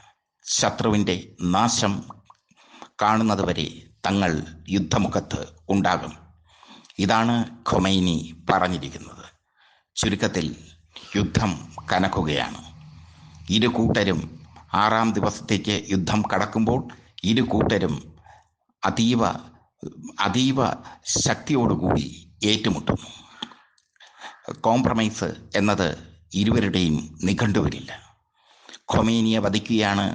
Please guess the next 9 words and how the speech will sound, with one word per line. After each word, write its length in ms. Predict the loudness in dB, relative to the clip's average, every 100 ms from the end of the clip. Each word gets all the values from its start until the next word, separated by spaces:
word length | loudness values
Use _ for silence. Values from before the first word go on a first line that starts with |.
| -6 -4 0
തങ്ങളുടെ 320 | 2 4 4 2
ലക്ഷ്യമെന്ന് 480 | 0 0 -2 -2 -6 -14 -20 -20 _ _ -2
ഇസ്രായേൽ 460 | 2 2 4 2 0 -6 -4
പ്രഖ്യാപിച്ചത്, 680 | -4 -2 -2 -2 -6 -10 -12 -16 _ _ _ _ _ -4 0
അത് 180 | 0 -2 -8 -20 _ _ _
ഇറാൻ 280 | 0 2 2 2
വളരെ 300 | 2 2 0 -2 -6 -2
ഗൗരവത്തോടു 560 | 2 2 0 0 -2 -2
കൂടിയും 300 | -2 0 0